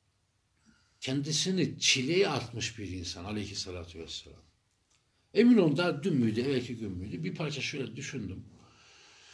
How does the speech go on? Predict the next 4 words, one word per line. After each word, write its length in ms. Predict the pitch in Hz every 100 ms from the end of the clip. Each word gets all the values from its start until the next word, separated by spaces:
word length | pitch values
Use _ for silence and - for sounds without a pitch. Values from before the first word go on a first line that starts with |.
| - - - _ _ _ _ _ - -
Hani, 200 | 160 214
e, 720 | 185 - 120 156 151 151 147 - - - -
kafirlerden 640 | 156 156 175 160 170 175
olsun, 600 | 165 160 - 170 165 165